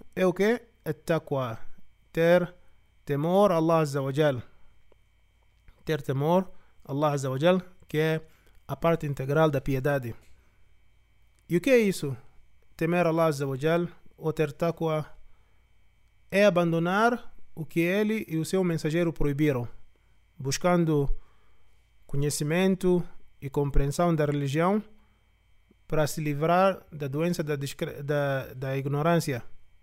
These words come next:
Também, a pessoa precavendo-se contra os pecados e as más ações, para estar protegido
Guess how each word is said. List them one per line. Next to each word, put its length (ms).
Também, 420
a 80
pessoa 280
precavendo-se 880
contra 300
os 120
pecados 720
e 120
as 100
más 200
ações, 480
para 120
estar 200
protegido 720